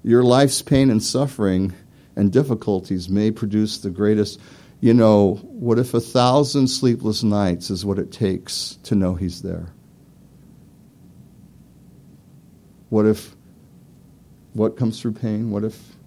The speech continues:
what if blessings come through pain? That song, Laura, whatever, whoever wrote that song, I don't think they just went, "I'm gonna make a cool song."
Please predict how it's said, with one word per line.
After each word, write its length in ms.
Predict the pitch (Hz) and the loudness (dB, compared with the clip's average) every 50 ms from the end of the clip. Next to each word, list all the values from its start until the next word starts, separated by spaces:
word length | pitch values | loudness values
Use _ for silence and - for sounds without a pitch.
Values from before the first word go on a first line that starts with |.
| - _ _ - - - - - - - - - _ _ - - | -20 _ _ -20 -20 -20 -20 -20 -20 -20 -20 -20 _ _ -20 -8
what 180 | - 123 117 113 | 2 2 4 4
if 140 | 120 110 - | 4 0 0
blessings 540 | - 120 117 113 113 - - 104 101 98 - | 2 4 4 4 2 2 0 -2 -2 -2 -4
come 220 | - - 104 95 | -4 -4 -4 -4
through 220 | 85 - - 92 87 | -4 -4 -8 -8 -10
pain? 440 | - - 110 98 87 85 80 87 90 - _ _ _ _ _ _ - | -8 -8 -8 -6 -6 -8 -10 -12 -16 -18 _ _ _ _ _ _ -4
That 180 | 107 104 - | -4 -4 -4
song, 400 | - - 107 87 82 76 73 92 - - - - _ _ _ _ _ _ _ - _ | -4 -4 -4 -4 -4 -6 -10 -14 -18 -20 -20 -20 _ _ _ _ _ _ _ -20 _
Laura, 400 | 113 104 101 104 101 101 98 95 | -4 0 2 2 4 4 4 4
whatever, 460 | 104 98 90 95 95 101 92 87 78 73 | 4 2 2 2 2 0 0 0 -4 -2
whoever 340 | 85 101 101 107 120 120 | -2 0 0 2 2 2
wrote 260 | 117 123 127 135 131 - | 4 4 2 2 2 2
that 200 | 135 107 - 135 | 2 2 2 -2
song, 400 | - - 139 131 120 107 101 101 | -2 0 2 2 2 2 2 2
I 80 | 101 | 2
don't 180 | 110 113 - - | 2 0 -2 -4
think 140 | - 113 - | -8 -4 -4
they 80 | 117 | -4
just 140 | 113 110 - | -4 -2 -4
went, 160 | 107 85 - - - - - | -6 -6 -6 -12 -12 -4 -2
"I'm 80 | 226 | 2
gonna 180 | 254 262 214 175 | 2 4 4 4
make 220 | 165 170 175 175 | 2 0 0 0
a 60 | 135 - | -4 -8
cool 460 | - - - - - 180 170 165 165 | -8 -12 -6 2 4 4 4 4 2
song." 760 | - - - - - 113 113 117 113 95 90 85 87 - | 0 -2 -6 -4 -2 0 0 0 0 0 -2 -2 -6 -8